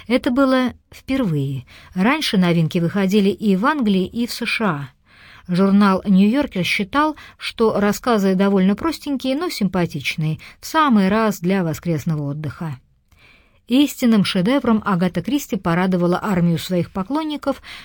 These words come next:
ближе к концу тридцать девятого года, в ноябре. Роман «Десять негритят» сметали с магазинных полок. Заголовок, вроде бы с расистским душком,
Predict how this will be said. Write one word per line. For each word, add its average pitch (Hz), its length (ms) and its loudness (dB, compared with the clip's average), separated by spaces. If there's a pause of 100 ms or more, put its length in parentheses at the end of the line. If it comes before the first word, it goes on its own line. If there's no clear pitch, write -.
ближе 262 480 2
к - 80 -20
концу 185 440 -2
тридцать 233 380 -4
девятого 214 460 0
года, 165 380 2
в 156 80 0
ноябре. 190 640 2 (440)
Роман 214 580 4
«Десять 208 440 2
негритят» 180 720 0 (240)
сметали 233 680 2
с - 120 -6
магазинных 170 680 0
полок. 143 560 -6 (380)
Заголовок, 180 920 0
вроде 175 360 0
бы 165 100 -2
с - 100 -10
расистским 202 520 -2
душком, 170 480 -2